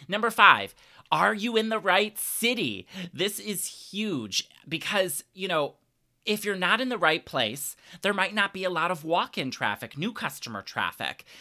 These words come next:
And, um, for, for example, if you are in an A plus mall, there is going to be quite a bit of traffic coming in there, new customer traffic, due to the simple fact for vi-, of visibility. You are there, people know who you are because you're in the mix of the Lululemons and the Apple stores and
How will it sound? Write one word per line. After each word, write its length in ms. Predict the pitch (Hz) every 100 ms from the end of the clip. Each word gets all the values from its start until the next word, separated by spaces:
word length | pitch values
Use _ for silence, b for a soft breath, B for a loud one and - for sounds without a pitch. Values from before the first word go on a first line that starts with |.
| B 147 -
And, 440 | 170 165 156 147 - -
um, 280 | 151 143
for, 280 | 135 165 156 - 156
for 200 | 170 156
example, 640 | 127 139 196 233 156 135
if 200 | 156 143
you 140 | 165 175
are 120 | 160
in 180 | 165 143
an 140 | 135
A 160 | 151 143
plus 420 | 143 135 120 -
mall, 400 | 147 240 165 143 B 196
there 160 | 185 233
is 140 | 190
going 260 | 190 180 151
to 120 | 147
be 100 | 143
quite 380 | - 190 185 202
a 40 |
bit 280 | 143 170 165
of 140 | 151 -
traffic 500 | - 190 214 147 -
coming 300 | 135 113 113
in 120 | 107
there, 180 | 113 117
new 200 | 147 226
customer 460 | 156 127 - 113
traffic, 540 | 104 117 104 117 110 - B 175 143
due 160 | 202
to 60 | 196
the 120 | 156
simple 280 | 202 185 156
fact 400 | - 180 - -
for 180 | - 147
vi-, 160 | 123 156
of 200 | 143 135
visibility. 640 | 160 147 127 147 180 110
You 280 | 95 107 170
are 200 | 131 123
there, 340 | 110 131 139 147
people 320 | 139 135 120
know 380 | 117 123 131 143
who 160 | 165
you 160 | 156 127
are 140 | 131
because 340 | 123 - 110 107
you're 100 | 110
in 200 | 131 123
the 40 |
mix 380 | 117 127 - -
of 160 | 107
the 100 | 101
Lululemons 1040 | 113 123 117 117 151 226 180 151 123 120 120
and 260 | 107 107
the 160 | 120 -
Apple 600 | 170 - 147 131 123 117
stores 640 | - 131 110 104 98 98
and 400 | 123 110 110 107